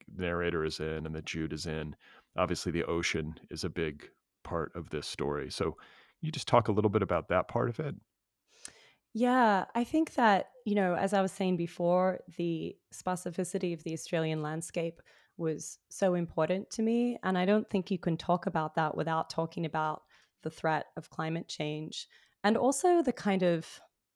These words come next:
Speaker 2: what I feel like is a sort of psychic trauma or menace that I feel like is just so much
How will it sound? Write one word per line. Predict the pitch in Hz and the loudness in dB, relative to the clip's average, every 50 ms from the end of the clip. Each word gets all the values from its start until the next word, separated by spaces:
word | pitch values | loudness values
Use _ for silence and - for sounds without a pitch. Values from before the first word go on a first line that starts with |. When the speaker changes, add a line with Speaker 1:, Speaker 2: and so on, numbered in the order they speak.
| _ _ _ _ _ _ _ | _ _ _ _ _ _ _
Speaker 2:
what | - 190 - - | 0 2 2 4
I | 180 180 190 | 4 4 4
feel | 185 - 196 185 165 | 2 2 2 2 4
like | 170 160 165 165 - | 4 2 2 0 -2
is | 160 151 - | -4 -4 -4
a | 160 | -6
sort | 151 - - 165 160 156 | -6 -4 -2 -2 0 0
of | 156 156 151 - - - _ _ _ _ _ _ _ _ _ _ _ _ _ _ _ | -2 -4 -6 -8 -12 -20 _ _ _ _ _ _ _ _ _ _ _ _ _ _ _
psychic | - - - 185 175 175 170 - 175 156 147 - - - - - _ _ _ _ _ _ _ _ _ _ _ _ _ _ _ _ _ _ - - _ _ _ - | -12 -2 2 2 4 4 2 0 0 0 -2 -4 -10 -20 -20 -20 _ _ _ _ _ _ _ _ _ _ _ _ _ _ _ _ _ _ -20 -20 _ _ _ -2
trauma | - 196 175 165 165 170 165 | 2 4 6 6 6 4 4
or | 160 160 156 151 | 4 4 4 2
menace | 151 156 156 160 165 160 156 - - - | 2 2 2 2 2 0 -2 -2 -4 -4
that | 165 160 | -2 -2
I | 165 156 | -2 -2
feel | - - 170 165 | -4 -2 -2 -2
like | 160 160 - | -2 -2 -6
is | 160 143 - | -8 -6 -4
just | - 160 - - | -4 -4 -4 -2
so | - 170 165 165 | 0 2 2 2
much | 170 165 160 - - - - - | 2 2 0 -2 -4 -8 -10 -10